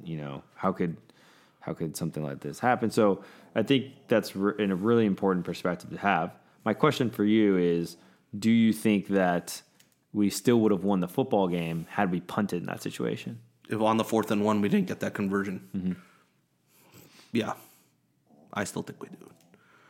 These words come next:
Speaker 2: The, the defense had come so far, had come too far for them to, to let it down on one drive. I really don't think they would have done it.
Speaker 1: They only needed a field goal, though.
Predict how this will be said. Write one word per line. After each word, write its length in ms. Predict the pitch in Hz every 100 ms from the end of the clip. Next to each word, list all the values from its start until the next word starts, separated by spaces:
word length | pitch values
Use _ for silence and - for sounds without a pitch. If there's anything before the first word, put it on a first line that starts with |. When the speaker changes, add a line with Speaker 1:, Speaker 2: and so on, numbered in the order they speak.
| _ _ _ _ -
Speaker 2:
The, 160 | 127 120 - -
the 100 | 127
defense 500 | - 165 185 190 180
had 160 | 131
come 180 | - 110
so 440 | - - 104 120 123
far, 420 | 98 101 - - _ - - - _ _ _
had 140 | - 110
come 180 | 170 151
too 220 | 233 247
far 380 | 165 120 85 - _ _ _ _ _ _ _ _ _ _ _ _ _ -
for 180 | 131 131
them 400 | 117 123 127 131
to, 300 | 127 120 104 107
to 720 | - 113 107 107 104 104 98 -
let 260 | 110 110 113
it 160 | 104 98
down 320 | 101 104 104
on 300 | - 101 104
one 200 | 101 101
drive. 380 | 95 98 95 - _ _ _ _ -
I 100 | 131
really 460 | 123 131 135 127
don't 360 | 120 104 104 -
think 180 | 208 -
they 100 | 104
would 120 | 101
have 120 | 95
done 160 | 98 98
it. 100 | - - - _ _ _ _ _ _ _ _
Speaker 1:
They 80 | -
only 220 | 95 139
needed 260 | 139 147 151
a 40 |
field 260 | 147 180 190
goal, 160 | 160 135
though. 280 | 123 123